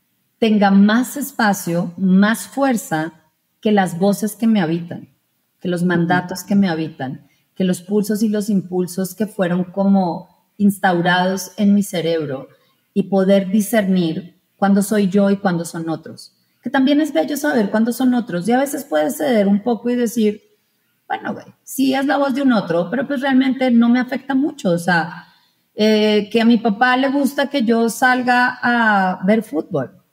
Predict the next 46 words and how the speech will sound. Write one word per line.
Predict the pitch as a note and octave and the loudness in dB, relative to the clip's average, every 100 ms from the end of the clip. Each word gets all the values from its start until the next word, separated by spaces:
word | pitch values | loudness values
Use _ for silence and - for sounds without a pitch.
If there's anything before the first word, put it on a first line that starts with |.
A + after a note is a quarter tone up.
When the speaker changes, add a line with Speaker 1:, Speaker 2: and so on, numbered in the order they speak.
| _ _ | _ _
Speaker 1:
Pues | G3 | -8
sí, | - | -2
es | D4+ F#3+ - - | 0 0 -4 -8
su | G#3+ | -2
voz, | G3 D4 A3 | 2 2 2
no | F3 | 0
es | |
la | E3+ | 2
mía, | G#3 C4 G3 | 2 2 2
que | G3 | 0
dice, | F#3 F3 | 0 2
"Uh". | A#3 C5+ - - - _ _ _ _ _ _ _ _ | 2 4 2 -2 -18 _ _ _ _ _ _ _ _
Pero | F#4 F#4+ | -4 -2
realmente, | F#4+ F#4+ G4+ G4 D4 - | 0 -2 -6 -8 -10 -8
¿cuánto | - D#4+ E4 E4+ | -2 0 0 -2
me | D#4+ | -2
afecta | B3 G#3 - G#3 | 0 -2 -4 -6
si | B3 | -4
yo | F#3+ E3+ D#3 E3+ - | 0 0 -2 -6 -12
voy | D#3+ F3 F3 F3 | -2 2 2 2
a | F3 | 0
ver | E3+ | -2
el | E3+ | -2
partido | F#3+ F3 E3+ C#3+ | -4 -4 -2 -4
de | C#3 | -2
fútbol? | B2+ A2 - _ _ _ | -6 -6 -10 _ _ _
A | - C3+ | -6 -4
mí | C#3+ F3 | -2 0
no | G3 | 2
me | A3 | 0
afecta | A#3+ C4 - | 0 -6 -6
mucho. | D#4+ - _ _ _ _ - | -8 -10 _ _ _ _ -6
Órale, | C4+ C4+ C#4+ D#4+ | -4 0 0 0
vamos. | - C#4+ D#3 - - _ _ _ _ | 0 0 -2 -4 -20 _ _ _ _
Y | - E3+ | -2 0
hay | E3+ | 2
partes | E3+ A3+ G#3 A3 | 2 0 0 -2
donde | A3+ A#3 G#3+ | 0 2 2
va | D#3+ | 2
a | |
ser, | D#3+ F#3+ E3 D#3+ | 0 0 0 -2
"Esta | D#3 - | -4 -2
voz | F#3 G#3+ G#3+ | 0 0 2
no | A#3 | 0
es | A3+ | 4
mía", | B3+ F3 C#3+ - | 4 4 0 -6